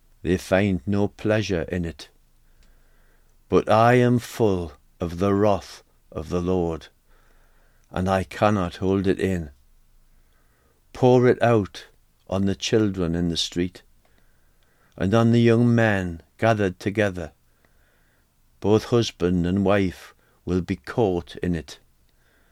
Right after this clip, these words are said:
and the old, those weighed down with years. Their houses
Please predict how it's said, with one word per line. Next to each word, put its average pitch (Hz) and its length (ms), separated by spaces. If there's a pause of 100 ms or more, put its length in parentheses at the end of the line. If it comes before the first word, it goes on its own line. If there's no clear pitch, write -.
(260)
and 95 180
the 104 160
old, 117 440 (880)
those 113 360
weighed 107 420
down 107 400
with 104 200
years. 98 580 (1000)
Their 104 180
houses 120 720